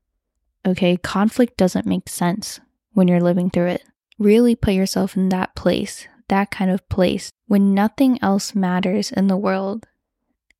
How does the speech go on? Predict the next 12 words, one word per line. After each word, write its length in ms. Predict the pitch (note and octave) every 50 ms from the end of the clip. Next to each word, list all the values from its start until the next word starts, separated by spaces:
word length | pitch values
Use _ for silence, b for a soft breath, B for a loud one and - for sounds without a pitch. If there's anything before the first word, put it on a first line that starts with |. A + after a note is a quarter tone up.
| _ _
And 120 | G#3+ G3+ G3
the 140 | G3 -
only 320 | - G3 G#3 G#3+ A3+ A#3 A#3
thing 440 | - - - G3+ G3 F#3+ F#3+ G3+ G#3
right 180 | G#3 F#3+ F#3+
now 280 | G3 F#3+ G3 F#3 F#3 F#3+
on 160 | F#3+ G3 G#3
your 120 | G3+ G#3
mind 360 | G3 F#3+ F#3 F#3 F#3+ G3+ - -
is 180 | - F#3 F3 G3+
your 280 | G3+ G3+ G3 G3+ G#3
survival, 800 | - - - A#3 G#3 G#3+ G3 G3 G3+ G3+ - B3 C#4 D4 -